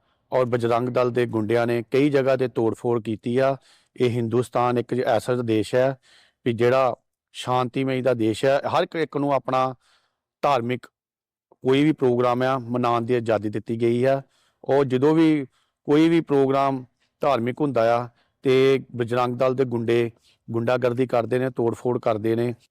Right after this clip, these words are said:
ਇਸ ਕਰਕੇ ਅਸੀਂ ਰਾਸ਼ਟਰਪਤੀ ਜੀ ਨੂੰ ਇਹ ਮੰਗ ਪੱਤਰ ਘੱਲਿਆ ਡੀ ਸੀ ਸਾਹਿਬ ਦੇ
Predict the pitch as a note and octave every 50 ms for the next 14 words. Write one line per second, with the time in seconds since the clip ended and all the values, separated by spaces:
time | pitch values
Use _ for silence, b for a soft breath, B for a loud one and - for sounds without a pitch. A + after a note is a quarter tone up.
0 | _ _ _ C#3 C#3+ C3+ - - C#3+ C3 C3 - - C3 B2 A2+ - B2 B2+ B2
1 | A#2 A2+ b b b b b _ - A2+ A2+ A#2+ A2 - - B2+ - A#2+ A2 A#2+
2 | B2 B2+ B2 B2+ A#2+ B2 B2 A#2+ A#2 b b b b b b b _ C3+ B2 A#2+
3 | A#2 A2+ A2 G#2+ A2 A#2 A2+ - C3 B2+ - - C3 A2 G#2 G#2 A2+ A#2 A2+ A2+
4 | G#2 - B2 A2 - A#2+ A2+ A2+ A#2 A#2 B2+